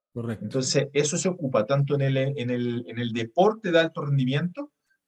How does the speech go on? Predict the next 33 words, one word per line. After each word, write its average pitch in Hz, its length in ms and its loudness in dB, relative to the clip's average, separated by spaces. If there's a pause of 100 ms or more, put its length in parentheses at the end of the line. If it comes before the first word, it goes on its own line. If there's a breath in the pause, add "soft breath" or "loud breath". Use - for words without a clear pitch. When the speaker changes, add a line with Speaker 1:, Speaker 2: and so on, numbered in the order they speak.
(100)
Speaker 2:
como 175 220 8
en 185 80 8
el 175 100 6
mundo 165 240 2
ejecutivo, 190 500 2
el 117 120 4
ponerle 165 520 4
foco, 147 540 -2
quitar 226 380 2
las 277 240 4
interferencias 180 1040 2
que 165 100 0
hablábamos 151 420 0
de 139 60 -2
esta 139 160 -6
forma 139 380 0
del 131 80 0
rendimiento 139 800 0 (800)
y 147 120 0
ponerla 156 800 4
en 131 140 -2
el 123 120 -2
presente, 151 760 -2
en 117 240 -6
ti, 170 200 0
en 160 120 4
una 131 180 2
conexión 131 560 -2
pura 196 380 -2
que 170 100 -10
te 127 140 -6
permite 143 640 2
evitar 156 840 2